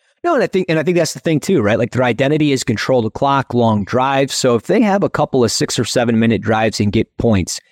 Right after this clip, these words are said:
even if that means taking field goals, I think they're gonna be just fine, because I, I, I would be a little surprised if Herbert went down the field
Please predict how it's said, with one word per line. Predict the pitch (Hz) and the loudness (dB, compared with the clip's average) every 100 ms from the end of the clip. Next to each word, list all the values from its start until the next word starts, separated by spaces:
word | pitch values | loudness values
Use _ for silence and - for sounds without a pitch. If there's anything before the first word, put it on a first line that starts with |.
| _ | _
even | - 185 196 | 0 2 2
if | - | 0
that | 165 | 0
means | 156 151 151 | 2 2 0
taking | - 139 135 135 | 0 -2 0 0
field | 131 123 107 | 2 2 2
goals, | 95 87 - - _ _ _ | 2 0 -2 -12 _ _ _
I | 113 | -4
think | 160 | -2
they're | 175 | 0
gonna | 139 127 | 0 2
be | 117 | 2
just | 107 101 | 2 -2
fine, | - 95 85 - | -2 -2 -2 -2
because | 113 120 110 104 - - _ _ _ _ _ _ - | -2 0 0 0 -4 -10 _ _ _ _ _ _ -4
I, | 107 - | -4 -2
I, | 98 | -2
I | 101 113 | 0 0
would | 135 | 2
be | 135 | 2
a | 151 | 2
little | 147 147 | 2 2
surprised | - 123 127 117 104 - | 0 -2 -2 0 0 0
if | 101 | -4
Herbert | - 120 113 117 110 - - | 0 0 2 2 0 -2 -4
went | 113 113 98 104 | 0 0 -2 -2
down | 110 117 | 0 2
the | |
field | 107 123 113 101 | 0 2 2 2